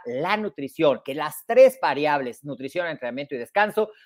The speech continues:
vayan alineadas a ese proceso que quieras lograr. Si esta información te pareció interesante,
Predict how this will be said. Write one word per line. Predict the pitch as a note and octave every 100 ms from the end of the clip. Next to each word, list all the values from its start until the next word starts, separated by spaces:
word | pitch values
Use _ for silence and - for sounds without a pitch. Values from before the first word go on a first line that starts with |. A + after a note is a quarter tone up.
| _
vayan | D#3+ A3 A#3+ B3 A3
alineadas | E3+ D3+ D3+ D3 D3+ D3+ -
a | A#2 C3+
ese | D3 E3
proceso | B2+ B2 C3+ D3+ C#3+
que | A2
quieras | - C#3 C#3+ C3+ -
lograr. | A#2+ G2+ E2+ -
Si | A#3
esta | A#3
información | C4 B3 B3 A#3+ G#3 A#3+ B3
te | -
pareció | - C#3+ C3 F3
interesante, | F3 G#3 G#3+ A#3+ A3+ D#3+ G3+